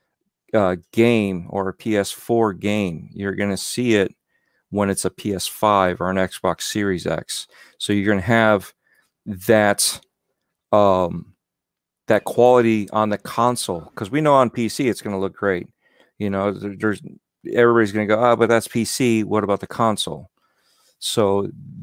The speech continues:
that being said, I see that being a good reason, and I, and I, I'm okay with it. I got no problems. I'd rather wait for the game to come out than being rushed.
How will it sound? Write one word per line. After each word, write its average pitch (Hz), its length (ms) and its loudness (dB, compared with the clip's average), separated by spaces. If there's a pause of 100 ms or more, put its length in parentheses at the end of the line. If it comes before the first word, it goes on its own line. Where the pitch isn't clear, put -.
(140)
that 131 300 4
being 135 300 2
said, 113 680 0
I 117 100 2
see 139 360 0
that 127 220 4
being 120 220 2
a 101 40 -4
good 107 200 0
reason, 127 480 -2
and 107 120 -2
I, 101 220 -2
and 104 140 -4
I, 101 120 -6 (300)
I'm 165 180 -2
okay 160 260 0
with 95 200 -6
it. 85 140 -12 (100)
I 107 100 4
got 127 180 -4
no 117 120 2
problems. 107 400 2
I'd 107 140 4
rather 139 240 6
wait 123 220 4
for 127 120 0
the 107 100 2
game 110 280 0
to 104 80 0
come 101 240 0
out 107 200 2
than 95 140 -2
being 92 260 -4
rushed. 92 460 -4